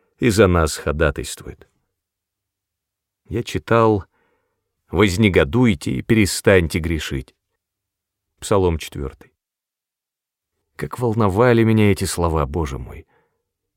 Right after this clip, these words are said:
Я уже научился негодовать на себя за прошлое, чтобы впредь не грешить,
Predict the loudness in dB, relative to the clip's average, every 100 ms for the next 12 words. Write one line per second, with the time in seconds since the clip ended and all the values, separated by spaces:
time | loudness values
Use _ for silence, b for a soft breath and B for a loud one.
0 | _ _ _ _ _ _ _ -4 -2 -2
1 | 2 2 2 2 2 2 2 2 4 2
2 | 2 2 2 0 -2 0 2 0 -2 -2
3 | 0 0 0 0 0 0 -2 -2 -2 -4
4 | 0 2 0 -2 -4 -4 -6 -6 -8 -8